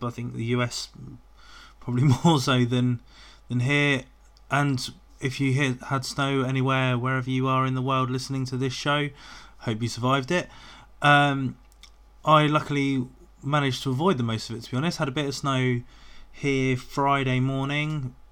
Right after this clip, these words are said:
managed to get into work absolutely fine. A little bit of snow on the road, but nothing too tragic. Then went off to London,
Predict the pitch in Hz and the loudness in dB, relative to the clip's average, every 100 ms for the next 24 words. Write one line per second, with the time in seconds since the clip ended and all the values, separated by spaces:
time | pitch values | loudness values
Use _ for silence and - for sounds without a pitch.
0 | - - 131 135 123 - 123 123 120 127 | -20 -8 -4 -2 -2 -2 -2 -2 -2 -2
1 | 123 135 135 135 131 - 123 123 - 143 | 2 2 2 -2 -6 -4 -4 -4 -4 -2
2 | 139 131 139 165 156 113 110 - 113 110 | -2 -4 -4 -4 -4 -4 -6 -6 -6 -6
3 | 107 123 151 151 110 117 117 113 110 - | -6 -2 0 0 -4 -8 -6 -8 -8 -10
4 | - - - - - 120 110 127 135 160 | -20 -20 -20 -14 -2 -2 0 0 0 0
5 | 123 123 123 120 110 - 120 135 147 147 | 0 0 0 -2 -6 -10 -2 0 0 -2
6 | 147 135 | -4 -6